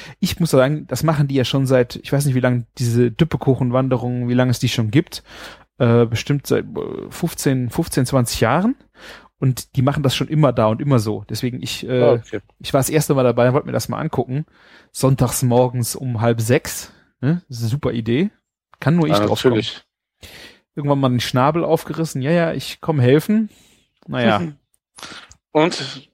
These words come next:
Speaker 2: beim nächsten Mal bist du wieder dabei, ja?
Speaker 1: Das macht Spaß, ja. Weil, ja, ist ja halt immer so bei diesen Vereinen, ähm, das, äh,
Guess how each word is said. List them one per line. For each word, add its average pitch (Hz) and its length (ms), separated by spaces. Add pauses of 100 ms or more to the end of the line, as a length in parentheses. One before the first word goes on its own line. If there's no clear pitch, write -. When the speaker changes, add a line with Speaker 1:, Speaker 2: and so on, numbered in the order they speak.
(120)
Speaker 2:
beim 123 120
nächsten 143 220
Mal 135 80
bist 127 160
du 131 60
wieder 123 120
dabei, 110 380
ja? 135 200 (200)
Speaker 1:
Das - 160
macht - 120
Spaß, - 320
ja. - 360 (100)
Weil, 123 140
ja, 143 80
ist 151 380
ja 160 80
halt 143 140
immer 170 180
so 135 160
bei 127 80
diesen 123 500
Vereinen, 147 840
ähm, 131 600 (1080)
das, - 320
äh, - 260